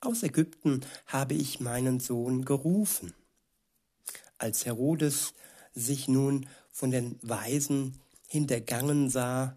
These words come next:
geriet er in heftigen, heftigen Zorn. Er sandte Diener hin und ließ in Bethlehem und dem ganzen Umkreis des Ortes sämtliche Knaben im Alter von zwei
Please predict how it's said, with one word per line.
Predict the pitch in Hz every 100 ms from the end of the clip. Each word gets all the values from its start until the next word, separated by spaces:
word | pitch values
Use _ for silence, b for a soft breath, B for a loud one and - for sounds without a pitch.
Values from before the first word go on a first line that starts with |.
| -
geriet | 180 196 180
er | 156 139 131 -
in | 110
heftigen, | 135 147 - 151 135 131 131 _ - B B B B B -
heftigen | - 131 - 151 139 131
Zorn. | - 185 170 90 85 -
Er | - 117
sandte | 127 143 135
Diener | 113 151 147 147
hin | 139 131 143 151 B B B
und | - 160 185
ließ | 196 202
in | - 113
Bethlehem | 123 135 147 139 135 135 131 B B _
und | 180 196 143
dem | 120
ganzen | - - 214 - -
Umkreis | 139 147 143 - 120 123 120 -
des | -
Ortes | - 110 123 131 131 -
sämtliche | 139 139 139 - 131 - 131
Knaben | 131 - 117 117 120 127 131 131 B B -
im | 143
Alter | - 139 139
von | 131 123 113
zwei | - 123 123 131 139